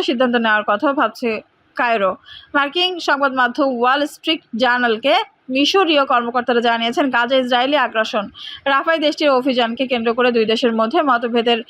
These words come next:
বিষয়টি প্রকট আকার ধারণ করেছে। এই অবস্থায় ইসরায়েলের সঙ্গে কূটনৈতিক সম্পর্ক সীমিত করার কথা ভাবছে মিশর। বিশেষ করে গাজায় একটি যুদ্ধবিরতি বাস্তবায়নে ইসরায়েল বাধা দেয় দাঁড়িয়েছে বলে মনে করেন দেশটি। একটি সূত্র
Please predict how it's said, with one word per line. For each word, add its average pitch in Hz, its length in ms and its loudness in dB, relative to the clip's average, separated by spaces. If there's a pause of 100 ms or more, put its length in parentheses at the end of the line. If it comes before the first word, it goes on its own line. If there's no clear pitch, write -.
(280)
বিষয়টি 294 280 2
প্রকট 294 360 0
আকার 247 240 -2
ধারণ 233 320 0
করেছে। 226 280 -2
এই 226 120 4
অবস্থায় 233 420 2
ইসরায়েলের 254 500 0
সঙ্গে 294 260 0
কূটনৈতিক 262 420 -4
সম্পর্ক 240 400 -2
সীমিত 240 260 -2
করার 214 300 2
কথা 226 260 -2
ভাবছে 233 340 -4
মিশর। 214 400 0 (520)
বিশেষ 302 320 0
করে 320 180 0
গাজায় 254 320 0
একটি 254 160 -4 (160)
যুদ্ধবিরতি 302 640 0 (160)
বাস্তবায়নে 269 600 0
ইসরায়েল 240 320 0
বাধা 220 260 0
দেয় 285 180 2
দাঁড়িয়েছে 226 420 0
বলে 226 200 0
মনে 240 240 -2
করেন 269 280 2
দেশটি। 233 340 0 (480)
একটি 294 180 0
সূত্র 339 260 0